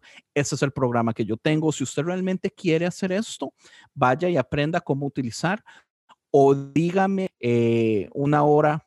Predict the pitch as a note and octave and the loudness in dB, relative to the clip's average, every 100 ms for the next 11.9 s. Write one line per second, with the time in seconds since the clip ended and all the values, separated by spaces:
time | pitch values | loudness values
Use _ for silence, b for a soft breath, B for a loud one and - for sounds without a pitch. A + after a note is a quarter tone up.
0 | - B2+ B2+ C#3+ D#3 F#3 A#2+ B2 B2+ C#3 | 0 2 2 0 0 -2 -2 0 0 -2
1 | C3+ B2+ C#3 E3+ - C#3 B2 B2+ B2+ C3+ | 0 0 0 -4 -6 -2 0 0 -2 -2
2 | C3+ B2 B2+ A2+ A#2+ A#2 A2+ G2+ - - | -2 -2 -2 -4 -2 -4 -2 -4 -8 -20
3 | _ b b b _ - G#3+ G#3 A3 C#3+ | _ b b b _ 0 4 4 2 2
4 | - C#3 A#2+ B2 B2+ C3 A#2 - - _ | 2 0 0 0 0 2 0 -2 -12 _
5 | _ b b b _ B2+ B2+ C3+ - G3 | _ b b b _ 2 6 4 4 2
6 | F#3 A3 G#3 E3+ F3 - C#3+ - F#3+ G#3+ | 2 2 4 4 4 4 2 2 0 2
7 | A3 F#3+ D3+ E3 - D#3 B2+ D3+ F3+ D#3+ | 2 4 4 4 2 0 2 0 0 0
8 | A#2+ A#2 B2+ D#3 - _ - C3+ C3 B2 | 2 2 0 -2 -10 _ -2 0 0 0
9 | A2+ G#2 G#2+ _ - C3 C3 D#3 F#3 - | -2 -4 -8 _ -6 -2 0 0 -2 -4
10 | F#3 C#3 C#3 - B2 G#2+ - G#2+ - A2+ | -4 -2 -2 -2 -2 -2 -4 -8 -6 -10
11 | A#2 A2 G#2 G#2 G2 D#2 A1+ - - | -6 -6 -6 -6 -4 -6 -8 -18 -20